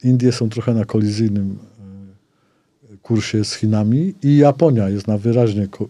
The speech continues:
kolizyjnym kursie, więc trochę to hamuje, e, d-, e, taką ekspansję ogromną Chin,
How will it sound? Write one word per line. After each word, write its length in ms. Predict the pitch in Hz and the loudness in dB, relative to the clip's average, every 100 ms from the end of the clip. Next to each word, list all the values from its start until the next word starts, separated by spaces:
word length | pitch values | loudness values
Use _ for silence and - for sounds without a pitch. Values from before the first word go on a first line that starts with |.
| - | -4
kolizyjnym 540 | 117 113 101 101 98 | 0 0 0 -2 -4
kursie, 480 | 98 95 90 127 147 - _ _ _ - | -6 -14 -10 -8 -10 -12 _ _ _ -8
więc 140 | 110 | -8
trochę 340 | - 180 160 143 | -2 0 2 0
to 120 | 139 | 0
hamuje, 420 | - 123 110 107 | 0 0 0 -2
e, 60 | 107 - _ _ _ _ _ _ 101 | -6 -14 _ _ _ _ _ _ -20
d-, 320 | 101 _ - 110 107 104 | -20 _ -14 -10 -8 -8
e, 40 | 98 | -8
taką 240 | 107 123 | -4 -2
ekspansję 580 | 117 - 135 127 127 113 | -2 0 2 2 0 -2
ogromną 460 | 110 123 107 98 | 2 2 2 -2
Chin, 380 | 92 - 123 160 | -6 -4 -4 -4